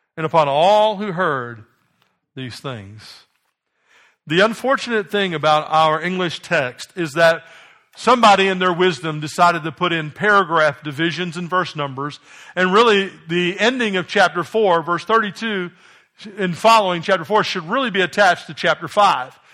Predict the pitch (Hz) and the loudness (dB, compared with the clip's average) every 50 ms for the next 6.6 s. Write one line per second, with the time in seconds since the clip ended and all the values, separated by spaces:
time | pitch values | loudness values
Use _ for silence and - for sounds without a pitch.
0 | - - - _ - 208 220 226 196 233 262 277 254 247 202 160 220 208 208 180 | -20 -20 -10 _ -2 0 0 2 2 2 2 0 0 -4 -4 -4 -4 -4 -4 -4
1 | 180 170 - 208 214 226 208 - 180 165 - - 165 165 165 - - - 165 160 | -4 -2 2 2 2 2 2 0 -4 -4 -4 -6 -6 -6 -6 -6 -4 -4 -2 -2
2 | 151 156 180 208 202 156 127 - _ _ _ _ - - - - - 220 226 220 | -2 0 2 2 2 0 -2 -6 _ _ _ _ -20 -20 -14 -6 0 0 0 0
3 | 208 - - 262 285 277 226 151 180 214 226 226 233 196 190 - - 233 247 - | 0 0 2 4 4 4 4 2 2 0 2 2 2 -2 -2 0 2 2 2 2
4 | 220 202 147 127 190 190 175 170 160 147 156 160 160 151 202 208 247 262 233 240 | -2 -6 -2 2 4 6 6 4 2 0 -6 -8 -8 -8 -6 -4 -4 -4 -4 -6
5 | 170 190 196 143 156 156 185 220 277 294 302 285 - 277 254 226 226 214 214 196 | -8 -8 -8 -8 -8 -4 0 0 0 2 0 -2 -2 -2 0 0 2 0 0 -2
6 | - - - 202 208 208 - - - 143 135 131 | -4 -4 -2 0 0 0 0 -4 -8 -10 -12 -12